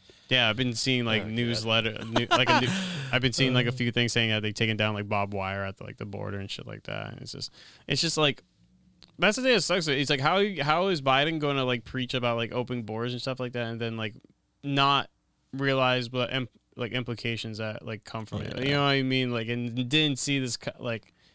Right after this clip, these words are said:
Speaker 1: you definitely seen it coming, or you just forgot, or just that, like,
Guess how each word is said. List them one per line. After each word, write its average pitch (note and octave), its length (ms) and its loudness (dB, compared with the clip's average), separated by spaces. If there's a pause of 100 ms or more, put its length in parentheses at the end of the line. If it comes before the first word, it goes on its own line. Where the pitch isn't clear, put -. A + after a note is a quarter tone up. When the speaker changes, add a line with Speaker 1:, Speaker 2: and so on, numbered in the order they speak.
(200)
Speaker 1:
you C#3+ 140 0
definitely C#3+ 640 2
seen C3 320 -2
it A#2+ 100 -4
coming, B2 320 -2
or A#2 80 0
you A#2 140 -4
just A2+ 200 -6
forgot, A2 520 -4 (580)
or A#2 160 -4
just A2 320 -10 (440)
that, A2+ 200 -2
like, B2 240 0